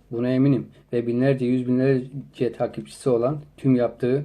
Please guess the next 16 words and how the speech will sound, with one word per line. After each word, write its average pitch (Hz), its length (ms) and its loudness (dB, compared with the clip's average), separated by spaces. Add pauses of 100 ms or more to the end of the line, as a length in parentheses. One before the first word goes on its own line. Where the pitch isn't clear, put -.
(160)
çene 120 240 -6
çalmaktan 120 480 -4
öteye 120 240 -4
gitmeyen, 131 540 -4
trajikomik 120 680 -4
çoğu 123 240 -2
kanal 123 240 0
abonesinden 113 560 -2
daha 120 240 2
değerli 113 400 -2
ve 120 120 -2
daha 117 200 -2
kıymetli. 110 500 -6 (840)
Bu 131 60 2
elli 127 280 0
kişiyi 127 480 -6